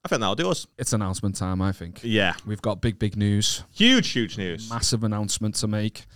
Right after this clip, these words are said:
Speaker 2: Me and Aaron have made the very big decision to
Speaker 1: Quit the pod.
Speaker 2: Yeah. Spread Negativity is no more. Because we're gonna change the name. And I think it's been something we've been thinking about for a while.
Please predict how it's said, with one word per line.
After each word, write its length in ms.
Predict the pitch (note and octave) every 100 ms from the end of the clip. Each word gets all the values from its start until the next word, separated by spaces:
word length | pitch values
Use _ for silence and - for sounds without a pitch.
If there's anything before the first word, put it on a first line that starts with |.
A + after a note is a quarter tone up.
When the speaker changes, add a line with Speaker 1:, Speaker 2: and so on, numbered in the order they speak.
| - D3
Speaker 2:
Me 160 | E3
and 80 | G3
Aaron 300 | D3+ D#3 E3+
have 220 | D#3+ A#2+ A2
made 460 | A2+ A2+ B2 A#2
the 200 | - G#2+
very 340 | G#2 G#2+ G#2+ A2 - G#2
big 260 | C3 C#3+ -
decision 720 | D#3 - A#2 G#2 D3 G2 - _ _ _
to 580 | - - E3+ D3+ G2+ F2+ - _ _ -
Speaker 1:
Quit 180 | A#2
the 80 | G2+
pod. 260 | - C#2 - -
Speaker 2:
Yeah. 220 | - G#2+ F#2 _ _ _ -
Spread 300 | - A#2+ C3
Negativity 680 | B2 A#2+ A2+ G2+ G2+ B2 G#2 - _
is 160 | G#2 G#2
no 180 | F#2+ F#2
more. 300 | F2+ F2+ F#2 _ _ _ _ _ _
Because 680 | - - E3 E3+ C3 - - _ _ _ _ _ _
we're 120 | A2 A2+
gonna 140 | G#2
change 280 | - G2 F2+
the 60 |
name. 200 | E2+ E2+ E2 _ _ _ _ - - _ -
And 100 | G2
I 40 |
think 420 | F#2+ A#2 A2+ - -
it's 240 | G#2 G#2 -
been 300 | - G2+ G2
something 360 | - G2 G2+
we've 160 | F#2 F#2+
been 120 | G2
thinking 340 | - A#2+ A2 A2
about 240 | A2 G2+
for 160 | - A2
a 40 |
while. 340 | G#2 A2 B2+